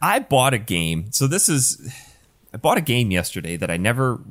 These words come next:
I, I've seen it before, but I never thought I was actually gonna buy it. I'm like, "That looks dumb." But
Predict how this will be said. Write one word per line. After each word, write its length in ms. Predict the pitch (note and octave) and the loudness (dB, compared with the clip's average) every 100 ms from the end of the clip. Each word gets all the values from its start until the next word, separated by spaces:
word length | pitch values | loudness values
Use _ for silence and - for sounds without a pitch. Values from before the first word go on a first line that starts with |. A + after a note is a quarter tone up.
| - _ - | -20 _ -6
I, 160 | G#2 - | -4 -2
I've 120 | G2+ | 0
seen 260 | - F#3 F#3 | 2 4 2
it 100 | - | 2
before, 320 | F#2+ - F2+ | -4 -2 -2
but 100 | E2+ | 0
I 20 | |
never 240 | E2+ A#2 D3+ | 0 0 0
thought 260 | C3 G#2+ | 2 2
I 60 | G#2 | 2
was 140 | F2+ | 2
actually 280 | F2 F2+ F#2+ | -2 -2 -4
gonna 120 | F2+ | -4
buy 160 | D#2+ C#2+ | -4 -4
it. 40 | |
I'm 60 | D2 | -6
like, 160 | D#2 - | -6 -2
"That 180 | B2 | -2
looks 200 | A2+ G#2+ | 0 -4
dumb." 420 | - - - - - _ _ _ _ _ _ _ _ _ C#3 - | -6 -8 -8 -8 -14 _ _ _ _ _ _ _ _ _ 0 2
But 280 | B2 D2+ | 4 2